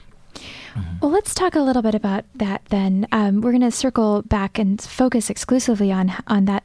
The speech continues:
Speaker 2: toward the end of the show. But, um, right now, I'd like, it sort of leads me to a question about callings. And many people who are, um, ministers or priests talk about their work in the church as a, a calling.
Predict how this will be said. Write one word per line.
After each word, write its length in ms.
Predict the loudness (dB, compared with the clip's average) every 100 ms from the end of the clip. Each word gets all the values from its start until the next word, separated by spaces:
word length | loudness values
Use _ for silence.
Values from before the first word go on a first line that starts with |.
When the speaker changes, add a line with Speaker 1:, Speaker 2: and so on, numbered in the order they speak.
| _
Speaker 2:
toward 220 | -4 -2 2
the 100 | 4
end 140 | 4
of 80 | 2
the 60 |
show. 320 | 0 2 2 2
But, 240 | 0 0 -6 -16 -8 2
um, 300 | 4 6 2 _ _ -20 -20 -20 -18 -4
right 160 | 0 2
now, 140 | 2
I'd 100 | 2
like, 140 | 2 2
it 120 | 0
sort 160 | 0 0
of 80 |
leads 240 | 2 0 2
me 100 | 2
to 120 | 0
a 40 |
question 280 | -2 0 0
about 220 | 0 0
callings. 760 | -4 -2 0 2 0 -2 -4 -8 -14 -16 -14 -2
And 440 | 2 4 4 2
many 240 | 2 0 0
people 420 | -4 -2 0 0
who 640 | 0 0 2 2 2 0 -2
are, 600 | -2 0 2 2 0 -2 -2
um, 380 | -2 0 -2 -4 -14 -18 -18 -18 -20 -20 -20 -14 0
ministers 600 | 4 4 2 0 -2 0
or 80 | -4
priests 640 | -4 -2 0 0 -4 -8 -10
talk 280 | -4 -2 0
about 300 | 0 0 0
their 140 | 0
work 400 | 2 2 0 -2 -16 -16 -14 -2
in 160 | 2
the 80 | 2
church 500 | 0 0 0 0 -4 -2
as 380 | 0 2 0 0
a, 140 | -2
a 100 | 0
calling. 600 | -2 0 0 0 0 -2